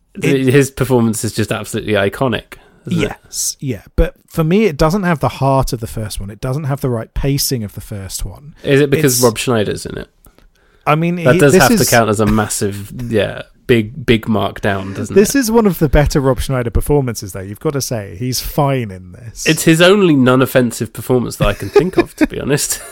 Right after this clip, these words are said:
Speaker 2: <laughs>
Speaker 1: That's when he learned that secretly in his head he was just thinking racial stereotypes the entire time he was filming.
Speaker 2: Yeah.
Speaker 1: Um, <laughs>
Speaker 2: Yeah, every time he watches that film, he's like, "God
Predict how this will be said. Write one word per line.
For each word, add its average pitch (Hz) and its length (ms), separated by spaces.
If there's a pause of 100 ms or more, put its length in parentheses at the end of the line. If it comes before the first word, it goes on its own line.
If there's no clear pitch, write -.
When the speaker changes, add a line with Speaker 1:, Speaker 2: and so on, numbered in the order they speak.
(320)
Speaker 2:
<laughs> 254 140
Speaker 1:
That's - 240
when 175 80
he 156 100
learned 143 260
that 135 120
secretly 131 500
in 113 80
his 107 160
head 117 160
he 104 80
was 95 160
just - 240
thinking 95 540 (160)
racial 107 440
stereotypes 95 920 (100)
the 101 80
entire 90 320
time 90 300
he 90 80
was 87 120
filming. 90 360 (240)
Speaker 2:
Yeah. 101 420
Speaker 1:
Um, 107 420
<laughs> - 60 (920)
Speaker 2:
Yeah, 131 140
every 147 180
time 147 180
he 131 40
watches 127 360
that 113 140
film, 110 260
he's 107 160
like, 107 180
"God - 120